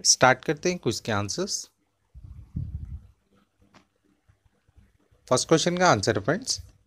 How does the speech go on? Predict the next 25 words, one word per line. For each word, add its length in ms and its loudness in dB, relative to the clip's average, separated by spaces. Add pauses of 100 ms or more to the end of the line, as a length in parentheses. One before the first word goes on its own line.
(480)
फोर्थ 280 6
ऑप्शन, 400 2 (500)
all 220 8 (140)
of 220 0
the 140 4
above। 360 0 (3750)
And 320 2
सेकंड 440 0
क्वेश्चन 320 0
का 100 4
आंसर 280 0
है 60 -8
फ्रेंड्स, 380 -2 (840)
फोर्थ 280 2
ऑप्शन, 400 2 (420)
all 260 6
of 140 -4
the 160 2
above। 380 -2 (3750)
थर्ड 260 4
क्वेश्चन 280 2
का 140 4
आंसर 280 0
है 60 -6
फ्रेंड्स, 380 -2